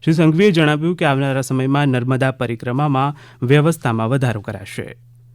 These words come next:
રાજ્યમાં આજથી ચણા અને રાયડાની ટેકાના ભાવે ખરીદી શરૂ થશે.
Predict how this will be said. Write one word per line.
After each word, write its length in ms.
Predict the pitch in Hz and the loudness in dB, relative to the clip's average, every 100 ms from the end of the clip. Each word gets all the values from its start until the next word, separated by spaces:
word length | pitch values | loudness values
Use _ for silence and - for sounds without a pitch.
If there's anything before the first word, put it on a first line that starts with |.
| - - - - - - _ - - | -20 -20 -20 -20 -20 -20 _ -20 -8
રાજ્યમાં 480 | 127 151 151 202 226 | 2 2 4 4 6
આજથી 440 | 170 170 175 208 208 | 6 4 2 0 0
ચણા 460 | - 156 151 170 | 0 0 2 2
અને 380 | 190 - 135 135 | 0 -2 0 2
રાયડાની 540 | 127 127 139 156 175 | 2 2 2 2 2
ટેકાના 500 | 180 - 127 160 180 | 0 0 0 2 2
ભાવે 280 | 165 123 117 | 2 0 -2
ખરીદી 400 | 117 135 120 117 | -2 -2 -2 -4
શરૂ 240 | 143 139 104 | -2 -4 -4
થશે. 420 | - 107 - | -10 -12 -14